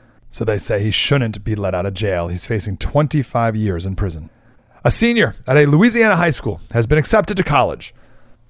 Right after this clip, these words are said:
A hundred and seventy of them. He's been offered nine million dollars in scholarships. The record is nine point four million. He says he wants to get to ten million.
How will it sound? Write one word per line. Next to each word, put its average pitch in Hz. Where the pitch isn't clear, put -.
A -
hundred 220
and 196
seventy 151
of 82
them. -
He's 151
been 170
offered 165
nine 165
million 160
dollars 135
in 117
scholarships. 160
The 131
record 135
is 117
nine 113
point 113
four 165
million. 151
He 113
says 104
he 104
wants 98
to 101
get 95
to 95
ten 123
million. 90